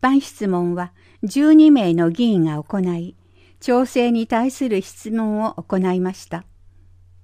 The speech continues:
令和四年度、一般会計予算は百二十七億五百九十七万円。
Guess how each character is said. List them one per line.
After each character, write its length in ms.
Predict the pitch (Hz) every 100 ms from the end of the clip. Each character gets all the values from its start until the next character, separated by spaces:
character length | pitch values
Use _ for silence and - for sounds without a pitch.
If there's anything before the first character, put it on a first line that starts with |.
| - - -
令 260 | 208 254 277
和 120 | 269
四 200 | 233 220
年 260 | 240 220 156
度、 220 | 151 - _ _ -
一 180 | 214 208 -
般 220 | 185 -
会 260 | 269 254
計 260 | 240 233 226
予 160 | 214 -
算 320 | 170 151 156
は 180 | 156 - _ _ _ _
百 400 | - 214 - 285
二 240 | 285 277
十 260 | 202 180 156
七 380 | 160 175 190 160
億 360 | 156 - 156 _ _ _ -
五 140 | 208
百 260 | 262 269 247
九 300 | - 254 220
十 260 | 170 156
七 280 | 151 160 196
万 260 | 196 180 175
円。 260 | 170 180